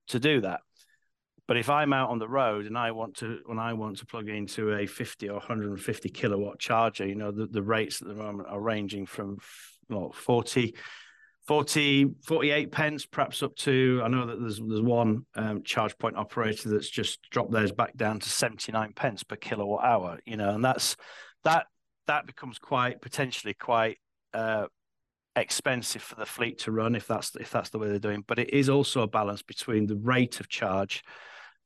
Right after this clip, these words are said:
and the cost of charge. So that, that does need to be factored in. Um, a-, and then there's the other side, and, and the other one side of that, that, um, energy conversation,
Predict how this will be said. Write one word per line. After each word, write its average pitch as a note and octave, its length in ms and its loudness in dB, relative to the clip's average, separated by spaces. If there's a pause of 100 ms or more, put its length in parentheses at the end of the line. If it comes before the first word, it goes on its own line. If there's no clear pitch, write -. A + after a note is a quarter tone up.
(100)
and G#2+ 220 4
the G2 80 -2
cost - 300 -2
of G#2 80 -4
charge. G2 380 2
So G#2+ 140 -2
that, B2+ 280 4
that C3 240 2
does C#3+ 240 -4
need A#2 160 -4
to - 80 -14
be G#2 60 -12
factored - 460 -4
in. G#2+ 160 2 (720)
Um, A2 640 4 (840)
a-, B2 180 2
and D3 100 4
then D#3 100 4
there's D3+ 140 0
the D3+ 140 0
other D3+ 100 0
side, A2 240 2
and, A#2 220 -4
and B2+ 100 -4
the C#3+ 80 0
other D#3+ 120 0
one A#2 240 0
side G#2+ 280 0
of G2+ 140 -8
that, G#2+ 200 2 (140)
that, G#2+ 220 2 (400)
um, G#2 300 -6 (160)
energy A2+ 480 -2 (480)
conversation, G2+ 840 -4